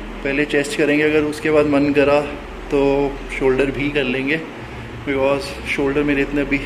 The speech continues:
ठीक नहीं है, तो देखते हैं। चलो फिर बाकी बातें workout के दौरान करते हैं, ये गाने चल रहे हैं यहाँ पे, तो मेरे को म्यूट ही करना पड़ेगा, तो बाकी conversation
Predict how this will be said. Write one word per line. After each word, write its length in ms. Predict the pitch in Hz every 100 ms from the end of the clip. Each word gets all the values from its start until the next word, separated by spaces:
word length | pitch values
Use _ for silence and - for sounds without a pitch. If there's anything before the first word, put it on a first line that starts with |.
| - - - - - -
ठीक 240 | 143 131 143
नहीं 180 | 139
है, 60 | 143
तो 680 | - - - - - - 135
देखते 280 | 131 151
हैं। 160 | 151 151 - - - - - - - - - - - -
चलो 180 | 165 185
फिर 220 | - 160
बाकी 260 | 147 147
बातें 320 | 151 143 147 147 - - - - - - - -
workout 320 | 143 147 143
के 60 | 147
दौरान 300 | 143 139 143
करते 260 | 139 131 147
हैं, 220 | 143 151
ये 80 | 143
गाने 260 | 135 143
चल 160 | 139 139
रहे 180 | 131 143
हैं 80 | 139
यहाँ 180 | 127
पे, 80 | 139 160 - - - - -
तो 60 | 135
मेरे 160 | 139
को 260 | 127 135 135
म्यूट 480 | 131 - 151 151 147
ही 80 | 143
करना 200 | 143 139
पड़ेगा, 320 | 135 135 - - - - - -
तो 80 | 131
बाकी 380 | 131 123 127 127
conversation 720 | 127 127 123 127 123 185